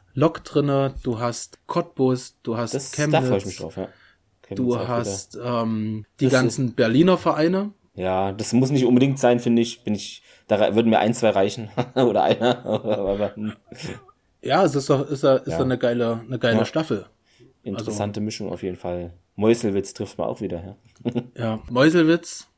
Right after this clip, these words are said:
Speaker 1: <laughs> genau.
Speaker 2: <laughs>
Speaker 1: Die haben ja das Pokal gegen, gegen die Kernberge. Das ist, die spielen in Gera, glaub ich. Stadion der Freundschaft,
Speaker 2: Ja.
Speaker 1: hab ich selber schon mal, äh, gespielt. Ja, da hatten wir auch schon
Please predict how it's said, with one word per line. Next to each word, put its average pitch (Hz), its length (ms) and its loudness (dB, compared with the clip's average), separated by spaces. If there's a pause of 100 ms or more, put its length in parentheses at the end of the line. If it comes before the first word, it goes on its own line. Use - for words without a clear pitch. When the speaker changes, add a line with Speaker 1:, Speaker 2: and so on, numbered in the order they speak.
(120)
Speaker 1:
<laughs> - 400 -4
genau. 127 400 0 (140)
Speaker 2:
<laughs> - 160 -8
Speaker 1:
Die 127 320 -4
haben 131 180 0
ja 123 80 0
das 120 140 -4
Pokal 131 480 -4
gegen, 135 460 -6 (300)
gegen 127 160 -6
die 117 100 -6
Kernberge. 131 760 -2 (340)
Das 113 180 -12
ist, - 460 -12
die 120 180 -8
spielen 135 200 0
in 120 100 0
Gera, 151 300 2
glaub 160 300 -4
ich. 180 260 -6 (220)
Stadion 123 380 -4
der 120 100 -2
Freundschaft, 151 500 -4
Speaker 2:
Ja. 107 60 -4
Speaker 1:
hab 120 80 0
ich 123 80 -6
selber 135 240 0
schon 120 160 -10
mal, 127 280 -8 (520)
äh, 127 160 -4
gespielt. 139 580 -8 (180)
Ja, 120 340 -6 (280)
da 117 140 -2
hatten 156 200 0
wir 147 180 2
auch 160 140 2
schon 110 420 -2